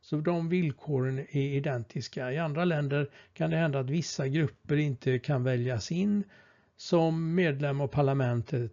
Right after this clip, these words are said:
de som sitter i fängelse, är skyldiga till allvarliga brott eller innehåller vissa, eh, nyckelpositioner, låt säga, inom militären. Men i Sverige så, eh, har man rösträtt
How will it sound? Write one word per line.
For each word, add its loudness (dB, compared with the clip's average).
de -6
som -2
sitter -4
i -2
fängelse, 0
är 0
skyldiga -4
till -8
allvarliga -4
brott -2
eller -4
innehåller 0
vissa, -6
eh, 0
nyckelpositioner, 4
låt -4
säga, 0
inom 0
militären. 0
Men 0
i 0
Sverige 0
så, -2
eh, 2
har 6
man 6
rösträtt 2